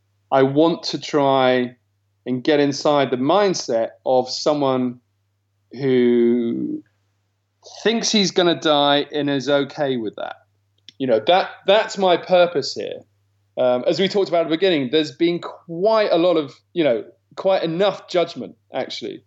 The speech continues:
when it comes to John. And I'm, I'm, I'm trying to do something else. I'm trying to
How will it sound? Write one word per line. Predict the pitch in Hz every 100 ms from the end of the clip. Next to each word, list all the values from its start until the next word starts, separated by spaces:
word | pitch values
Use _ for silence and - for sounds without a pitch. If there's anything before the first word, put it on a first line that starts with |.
| _
when | 131 131
it | 123
comes | 151 131 -
to | 113
John. | 143 120 92 98 _ _ _ _ -
And | 131 131 127 -
I'm, | 160 165 -
I'm, | 156
I'm | 160 156
trying | 170 180
to | 180
do |
something | 180 196 190 202
else. | 269 - -
I'm | 135
trying | 135 147 147
to | 143 147 147 147 143